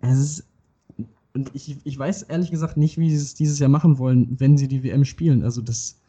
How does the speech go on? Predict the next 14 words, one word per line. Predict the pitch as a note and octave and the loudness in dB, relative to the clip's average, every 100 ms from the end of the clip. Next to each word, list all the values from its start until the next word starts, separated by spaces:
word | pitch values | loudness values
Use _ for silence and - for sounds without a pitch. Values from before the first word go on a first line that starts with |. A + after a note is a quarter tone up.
| _ _ _ | _ _ _
kommt | - C#3+ D3+ | 2 4 4
mir | D3 C#3+ | 4 2
bisher | C3+ - C3+ | 2 -2 2
noch | D3 | 6
nicht | D3 D3+ | 6 4
so | D3 | 4
in | |
den | C#3+ | 2
Kopf. | C3+ D#3+ - | 2 -4 -8
Also | - B2+ A#2+ | -8 -6 -6
viel | A#2+ _ D#3 E3 | -10 _ 4 6
mehr | D#3+ D3+ D#3 | 6 4 -2
Spiele, | - E3+ D#3 D3+ - _ _ _ - | -6 -6 -4 -4 -6 _ _ _ -8
also | C#3 | -6